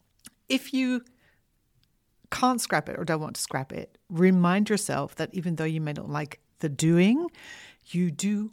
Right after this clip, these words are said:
want to get it done. So redecide and commit. And this quick task triage will leave, leave you with a list that is much more robust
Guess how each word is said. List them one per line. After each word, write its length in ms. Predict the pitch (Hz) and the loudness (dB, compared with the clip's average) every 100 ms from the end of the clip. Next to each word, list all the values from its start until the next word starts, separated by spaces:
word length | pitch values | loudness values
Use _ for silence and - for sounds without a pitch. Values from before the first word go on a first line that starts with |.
| _ | _
want 720 | 165 156 165 160 135 - - - _ _ _ _ | -8 -2 0 0 -2 -6 -6 -6 _ _ _ _
to 120 | - | -6
get 300 | 147 143 - | -4 -6 -8
it 120 | 147 - | -10 -8
done. 380 | 143 127 127 - _ _ _ _ _ | -10 -8 -12 -12 _ _ _ _ _
So 240 | - 180 | -4 -2
redecide 920 | 156 143 170 190 214 - 151 147 151 - | -2 -2 -4 -2 -4 -4 -4 -4 -6 -8
and 260 | - 151 147 | -8 -8 -6
commit. 680 | - 160 151 143 - - - _ _ _ _ _ _ _ _ _ _ | -4 -2 -2 -6 -8 -10 -10 _ _ _ _ _ _ _ _ _ _
And 100 | 196 | 0
this 180 | 226 285 | 0 -2
quick 340 | - 320 247 - | -4 -6 -6 -8
task 500 | - 226 214 _ - - | 0 0 0 _ -20 -12
triage 500 | - 190 156 151 151 | -2 0 2 -2 -2
will 120 | 180 | 0
leave, 360 | 180 208 196 - - | 0 -2 -4 -8 -4
leave 220 | 196 208 | 0 2
you 120 | 196 | 2
with 160 | 175 170 | 0 0
a 40 | |
list 320 | 165 170 156 - | -2 0 -2 -4
that 120 | 151 | -6
is 220 | 165 - | -6 -2
much 280 | 190 - - | -2 -2 -4
more 120 | 165 | -2
robust 920 | 160 151 - 147 - - - - - | 0 -2 0 -2 -2 -6 -6 -8 -10